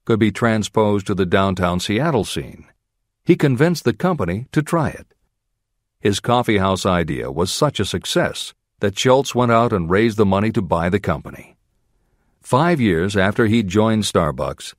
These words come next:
he was C E O of a company that had seventeen locations. Fifteen years later, Schultz's coffeehouse culture was on every corner of America, and there were more than seven thousand Starbucks worldwide.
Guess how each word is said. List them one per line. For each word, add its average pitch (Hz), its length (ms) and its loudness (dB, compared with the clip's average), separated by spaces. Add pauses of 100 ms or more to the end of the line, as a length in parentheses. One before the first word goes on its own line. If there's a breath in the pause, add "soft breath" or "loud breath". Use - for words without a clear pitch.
he 117 160 2
was 113 180 4
C 170 320 -2
E 143 180 2
O 85 200 2
of 90 100 0
a 98 60 0
company 107 420 0
that 98 160 0
had 87 220 -2
seventeen 117 600 0
locations. - 840 -2 (640)
Fifteen 101 460 0
years 101 260 2
later, 123 420 -2 (240)
Schultz's 123 520 2
coffeehouse 113 640 0
culture 113 400 2
was 98 180 0
on 82 260 -2
every 127 380 -2
corner 120 400 0
of 127 100 0
America, 104 640 0 (240)
and 95 140 0
there 107 80 4
were 110 140 4
more 104 240 2
than 95 160 0
seven 139 420 -2
thousand 92 520 0
Starbucks 92 580 2
worldwide. 90 720 -2